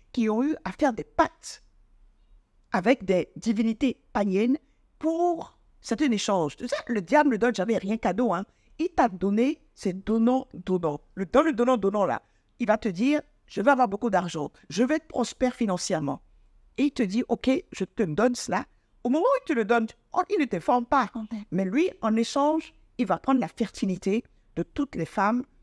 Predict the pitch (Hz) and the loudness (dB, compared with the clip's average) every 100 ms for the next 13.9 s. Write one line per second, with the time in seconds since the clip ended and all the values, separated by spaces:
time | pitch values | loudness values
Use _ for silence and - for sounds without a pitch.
0 | _ _ - 180 226 247 - 226 233 - | _ _ -16 -4 0 0 -2 -2 -2 -4
1 | _ 151 185 233 190 185 170 165 147 147 | _ -4 0 2 2 2 0 0 -6 -8
2 | - - - 202 320 - 277 240 - 214 | -10 -12 -8 -2 -2 -2 0 -2 -2 -4
3 | - 202 233 196 190 226 - 208 170 190 | -2 -2 0 0 0 0 0 -2 -2 -2
4 | 185 190 - 233 226 - 175 160 - - | -2 -2 -2 -2 -2 -4 -6 -6 -10 -12
5 | - 202 - 247 269 - _ _ - 202 | -10 -6 -4 -2 -4 -8 _ _ -4 0
6 | 220 196 190 - - 240 277 254 240 233 | 0 -2 -4 -4 -4 -4 -6 -6 -2 -2
7 | 202 180 - 190 180 - - 190 220 - | -2 -4 -6 -4 -4 -6 -4 -2 -2 -4
8 | _ - 392 262 254 247 202 214 185 156 | _ 0 4 4 4 2 0 0 -2 -2
9 | 254 - _ _ - 190 370 392 269 285 | -4 -4 _ _ -8 -6 -2 0 0 0
10 | - - 247 180 247 214 165 247 285 _ | -2 0 -2 2 2 2 0 -2 -4 _
11 | _ 175 170 175 180 - 208 208 240 208 | _ -12 -6 -6 -6 -6 -6 -4 -2 -4
12 | - 269 285 277 _ 285 294 - _ _ | -2 -2 -2 -6 _ -2 0 -2 _ _
13 | _ - 196 185 175 175 151 156 | _ -4 -2 0 -2 -4 -6 -8